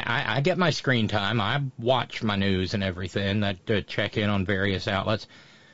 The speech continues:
It was all Nitwit Nero goes to court today. And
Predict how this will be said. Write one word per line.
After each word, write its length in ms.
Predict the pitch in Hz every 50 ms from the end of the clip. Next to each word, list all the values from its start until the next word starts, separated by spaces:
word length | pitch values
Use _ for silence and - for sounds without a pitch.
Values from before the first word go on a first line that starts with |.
| - - - _ _ _ _ _ _ _ _ _
It 140 | - 147 190
was 180 | 208 220 202 190
all 180 | 214 226 226
Nitwit 400 | 208 196 214 185 - 185 208 156
Nero 360 | - 180 214 220 208 208 202
goes 280 | 180 180 202 208 196 -
to 100 | - 156
court 300 | - - 233 220 - -
today. 380 | - 113 117 110 92 107 131 - - - _ _ _ _ _ _ _ _ _ _ _ _ _ _ _ _ _ _ _ _ _ _ _ _ _ _ _ _ _ _
And 540 | - - 139 151 147 143 151 143 135 127